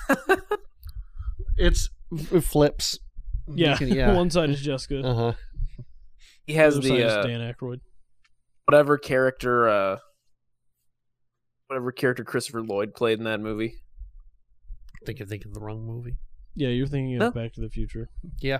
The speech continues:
Speaker 1: No, he played, like, the Judge Doom guy.
Speaker 3: No, he was in Back to the Future.
Speaker 2: Yeah, he was.
Speaker 1: I hate both of you. <laughs>
Speaker 2: He was also in All Real Monsters.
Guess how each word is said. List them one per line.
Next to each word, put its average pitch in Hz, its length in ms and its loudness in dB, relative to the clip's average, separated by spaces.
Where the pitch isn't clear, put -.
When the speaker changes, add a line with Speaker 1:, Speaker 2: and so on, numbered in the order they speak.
Speaker 1:
No, 208 120 4
he 165 120 6
played, 185 340 2
like, 170 260 4
the 151 100 4
Judge 139 640 4
Doom 139 300 0
guy. 143 260 -6
Speaker 3:
No, 127 300 -2
he 143 160 0
was 139 160 -2
in 120 100 -6
Back 120 200 -6
to 123 60 -12
the 117 100 -10
Future. 127 360 -8
Speaker 2:
Yeah, 123 140 -4
he 123 60 -12
was. - 240 -10
Speaker 1:
I 98 100 -2
hate 101 400 -2
both 87 280 -8
of 98 120 -16
you. 85 180 -12
<laughs> 190 60 0
Speaker 2:
He 127 120 0
was 117 120 -2
also 120 380 2
in 110 140 -2
All 117 200 2
Real 107 140 -4
Monsters. 110 600 -6